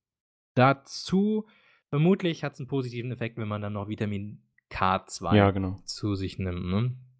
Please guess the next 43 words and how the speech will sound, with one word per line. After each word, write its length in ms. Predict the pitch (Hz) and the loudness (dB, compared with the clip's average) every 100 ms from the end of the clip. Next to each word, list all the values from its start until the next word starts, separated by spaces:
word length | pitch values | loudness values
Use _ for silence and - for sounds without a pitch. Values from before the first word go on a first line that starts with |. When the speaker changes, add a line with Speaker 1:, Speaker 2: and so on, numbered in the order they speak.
| - | -4
Speaker 1:
Ähm, 360 | 95 95 95 - _ _ _ _ _ - _ _ _ - - - - _ - | -2 0 -2 -4 _ _ _ _ _ -20 _ _ _ -18 -16 -20 -20 _ 6
ist 200 | 185 185 | 6 6
halt 160 | 180 | 0
noch 160 | 151 139 | 0 -4
nicht 220 | 165 170 | -4 -4
so 120 | 139 | -6
ganz 460 | 123 120 117 - - | -4 -4 -6 -12 -6
sicher, 640 | 160 180 - 165 160 156 | -4 -4 -4 -4 -4 -6
aber 240 | 113 120 117 | -2 0 0
vermutlich 540 | 113 107 131 127 110 | -4 -4 -4 -4 -4
ja, 400 | 117 127 151 143 | -2 -2 0 -2
weil's 200 | 123 123 | -2 -2
halt 100 | 120 | -4
so 60 | 127 | -4
ist, 260 | 127 131 131 | -4 -4 -2
durch 140 | 107 | 0
Vitamin 520 | 113 117 107 107 98 | 0 0 0 -2 -2
D 220 | 127 151 | 2 2
drei 540 | 185 147 143 147 165 160 _ - | 2 -2 -4 -4 -8 -10 _ -10
wird, 540 | 107 110 110 110 - | -2 0 2 -2 -4
äh, 240 | 107 104 104 | -2 0 0
mehr 360 | 104 110 117 | 0 2 2
Calcium 580 | 117 110 113 113 113 101 | 2 0 0 0 -4 -4
ins 160 | 98 - | -6 -4
Blut 260 | 160 190 | -2 0
aufgenommen. 720 | 170 170 - 151 175 202 233 _ _ _ - - _ _ _ - | 0 0 2 0 0 -2 -4 _ _ _ -20 -20 _ _ _ 2
Aber 520 | 127 139 147 143 143 | 4 6 4 2 0
Speaker 2:
Mhm. 60 | 131 | -4
Speaker 1:
es 100 | 139 | 0
soll 120 | 135 | 0
ja 60 | 135 | 0
nicht 200 | 127 120 | -2 -2
ins 160 | 107 | -4
Blut, 300 | 123 160 185 | -4 -4 -2
es 100 | 143 | -2
soll 140 | 127 131 | 0 0
ja 80 | |
eigentlich 240 | 127 127 113 | 0 -2 -2
in 60 | 113 | -4
die 100 | 113 | -4
Knochen, 520 | 147 151 - - 104 | -2 0 4 4 6
Speaker 2:
Mhm. 40 | |
Speaker 1:
ne? 180 | 107 165 | 4 2